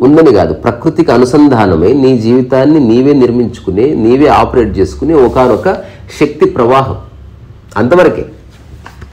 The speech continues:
So, కోరుకోవడమే పొందడం అని ఒకటి ఉంది ఇక్కడ. మీరు కోరుకున్నవి జరగటం లేదు అని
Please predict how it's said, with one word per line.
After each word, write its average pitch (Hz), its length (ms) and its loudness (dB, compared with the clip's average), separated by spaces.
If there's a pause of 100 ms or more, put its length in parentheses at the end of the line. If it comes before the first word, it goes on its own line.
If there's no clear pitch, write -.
(4000)
So, 131 60 -2
కోరుకోవడమే 160 760 2
పొందడం 110 520 -2 (1160)
అని 131 120 0
ఒకటి 101 200 -2
ఉంది 85 160 -2
ఇక్కడ. - 180 -8 (1160)
మీరు 143 160 2
కోరుకున్నవి 151 580 2
జరగటం 135 400 2
లేదు 127 380 2
అని 117 260 0